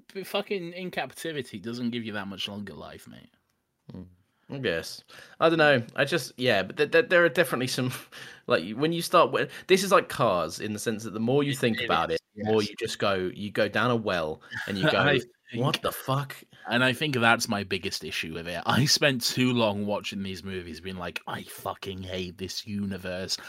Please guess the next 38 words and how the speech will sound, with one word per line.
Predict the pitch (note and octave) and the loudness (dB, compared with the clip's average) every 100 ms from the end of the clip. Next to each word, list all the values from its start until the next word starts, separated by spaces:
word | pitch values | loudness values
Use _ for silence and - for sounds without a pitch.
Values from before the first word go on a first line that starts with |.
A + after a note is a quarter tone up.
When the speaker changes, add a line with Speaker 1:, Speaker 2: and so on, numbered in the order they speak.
| - - | -16 -8
Speaker 1:
I | G#2 | -8
cannot | - - A2+ G#2+ G2+ G2 | -8 -8 -4 -4 -4 -6
wrap | G#2+ G2 - | -2 -2 -2
my | G2+ F#2+ F#2+ | -6 -6 -6
brain | G2 G2+ G2+ G2 | -4 -4 -4 -4
around | G2 G2+ G2+ G#2 | -4 -4 -4 -4
it. | G#2 G2+ - _ | -4 -6 -14 _
It | G2 G2 | -6 -4
makes | G2 G#2 F#2+ - - G#2+ | -2 -2 -2 -6 -6 -6
no | G2+ G2 | -4 -4
logical | F#2+ F#2+ F#2+ F#2 - F#2 | -4 -6 -6 -6 -6 -8
sense | - F#2 F2 - | -6 -6 -6 -8
whatsoever." | F#2 A#2 G2+ F#2 | -6 -4 -4 -4
And | F#3 | -2
he's | A#3 | 2
not | C#4 B3 | 4 2
supposed | - A#3 A3+ - | 4 4 4 4
to. | A2+ - _ - - | 0 -2 _ -20 0
It's | F#3 - - | 0 4 4
<laughs> | - | 6
absolutely | G#3 - A#3+ D#3+ F#3 D3 B2+ | 4 4 6 8 8 8 6
not | B2+ C3+ | 4 2
supposed | - - B2+ A#2 - | -4 -2 -2 -2 -6
to. | E2+ - - - | -10 -12 -12 -2
It's | C#3+ | 0
just | F#3 E3+ | 0 -2
a | D3 | -2
dumb | B2 C#3+ C#3+ | 4 6 6
little | C#3 B2 | 4 4
movie | B2 A#2+ A#2 | 4 4 2
for | A2 | -2
kids, | G2+ A2+ E2+ - | -4 -4 -6 -8
and | A2 G#2+ - | -4 -4 -4
that | B2+ | -8
sounds | - E2+ - | -8 -8 -10
harsh, | - - - - | -10 -12 -14 -8
<laughs> | - | 4
but | D3+ | 4